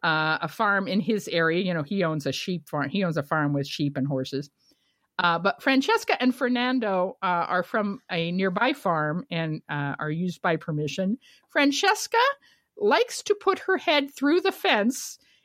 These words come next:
and then wait for someone to come and pull her out. <laughs> I, uh, Dog-Faced Herman Rudson says,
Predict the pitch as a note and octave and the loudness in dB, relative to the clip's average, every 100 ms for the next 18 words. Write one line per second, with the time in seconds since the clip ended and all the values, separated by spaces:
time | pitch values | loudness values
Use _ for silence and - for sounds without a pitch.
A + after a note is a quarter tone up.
0 | - C4 C#4+ C#4 C4 D4+ G4 - F#4 - | -4 0 2 0 2 0 0 0 -2 0
1 | C#4+ C4+ D4 E4+ - C4 A#3+ B3+ B3 B3 | 0 2 0 -4 -2 0 0 0 0 0
2 | C4 D#4+ D4 E4 B3+ F3 - - G#5+ A#5+ | 0 0 2 2 2 0 -4 -10 -8 -8
3 | B5 G#5 B5+ B5+ - - - - _ - | -6 -8 -12 -14 -16 -16 -18 -20 _ -10
4 | - A#4+ F#4+ - - A3+ D#4 - - _ | -2 -2 -2 -6 -2 0 0 -2 -10 _
5 | - A#3+ A3+ A3 G#3 B2+ A3+ C4 F4+ G#4 | -6 0 2 2 0 -4 -6 -2 0 0
6 | F4+ D#4+ C#4 C4+ C4 C4+ B3+ A#3+ B3 A#3 | 0 2 2 2 0 0 -2 0 2 2
7 | A#3 | 0